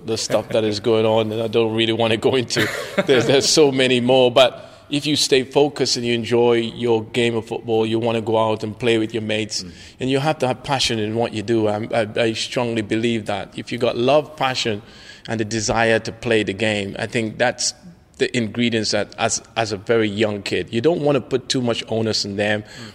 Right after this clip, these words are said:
Speaker 1: or they need to do this, they need to do that. Enjoyment is the key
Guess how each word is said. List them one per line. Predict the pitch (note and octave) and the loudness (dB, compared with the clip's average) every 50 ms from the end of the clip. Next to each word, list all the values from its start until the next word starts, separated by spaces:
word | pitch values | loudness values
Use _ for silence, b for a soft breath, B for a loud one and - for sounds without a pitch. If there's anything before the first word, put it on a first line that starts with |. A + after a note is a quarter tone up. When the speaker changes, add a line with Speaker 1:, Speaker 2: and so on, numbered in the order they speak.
| - | -4
Speaker 1:
or | A#2+ A#2 | -2 0
they | A2 G#2+ | 0 2
need | G#2+ A2+ A#2 A2+ | 2 2 0 0
to | - A2+ | -2 -4
do | G#2 A#2 A2 | -2 -2 0
this, | G#2+ A2 G#2 - | 0 0 -2 -2
they | B2 G#2+ | -4 -4
need | G#2 G#2 G2 - | -4 -4 -6 -8
to | - | -8
do | - G#2+ G2+ | -8 -8 -8
that. | G2+ - - - - - - | -8 -12 -16 -20 -20 -8 -4
Enjoyment | A#2+ A2+ G#2 G2 - A2 A#2+ B2 A#2+ A#2 A#2 A2 A2 - | -4 -4 -2 0 0 0 0 0 0 0 -2 -4 -4 -8
is | A2 G2+ G2+ | -10 -8 -8
the | - G2+ | -10 -10
key | - - A2 G#2+ G#2+ G#2+ G#2 | -8 -6 -4 -2 -4 -4 -6